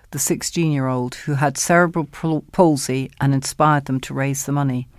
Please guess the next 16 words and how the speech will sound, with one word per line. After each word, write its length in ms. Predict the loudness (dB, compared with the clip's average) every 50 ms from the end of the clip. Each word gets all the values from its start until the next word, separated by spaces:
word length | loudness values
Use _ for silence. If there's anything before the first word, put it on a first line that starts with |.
| -20 -20 -20 -20 -20 -20 -20 -20 -20 -20 -20 -20 -20 -20 -20 -20 _ _ _ 0
Jack, 300 | 4 4 4 4 4 0
whose 160 | -6 -6 -2
family 320 | 0 0 2 2 0 0 -2
lived 180 | -2 -2 -2
next 300 | -2 -4 -4 -6 -8 -8
door 240 | -4 -2 -2 -2 -2
to 160 | -4 -6 -6
Matt 320 | -4 -4 -4 -4 -6 -8 -8
in 120 | -8 -8
Claines, 440 | -6 -6 -6 -4 -4 -4 -6 -8 -10
was 180 | -12 -10 -8
looked 180 | -8 -8 -6 -4
after 300 | -2 -2 -2 -2 -6 -6
by 220 | -2 0 0 0
the 100 | 0 -2
hospice 560 | -6 -8 -8 -10 -10 -12 -14 -14 -14 -14 -14